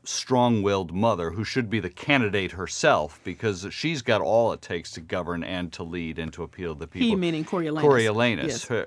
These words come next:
Speaker 2: Mm.
Speaker 1: her son.
Speaker 2: Mm.
Speaker 1: She, he, she, Volumnia, the mother, t-, induces him to go out and campaign. And the ritual for campaigning, um,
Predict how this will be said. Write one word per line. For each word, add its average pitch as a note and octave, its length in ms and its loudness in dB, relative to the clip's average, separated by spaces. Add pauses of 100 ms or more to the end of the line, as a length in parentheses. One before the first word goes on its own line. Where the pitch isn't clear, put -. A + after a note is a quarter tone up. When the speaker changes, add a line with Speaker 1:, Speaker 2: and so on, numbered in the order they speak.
Speaker 2:
Mm. - 220 -2
Speaker 1:
her A#2+ 300 2
son. G2 520 -2
Speaker 2:
Mm. - 20 -10
Speaker 1:
She, - 220 -4
he, F3 440 -4
she, G3+ 400 -2
Volumnia, A#2+ 600 2
the G2+ 100 -2
mother, A2 340 2
t-, - 140 -14
induces C3 640 -2
him A2+ 220 0
to - 80 -10
go G#2+ 200 2
out G#2 220 4
and G2+ 180 -4
campaign. G#2+ 640 -4 (340)
And A#2+ 140 2
the A#2 80 4
ritual A#2+ 600 2
for G#2 200 -6
campaigning, G#2+ 880 -4 (420)
um, A2+ 320 2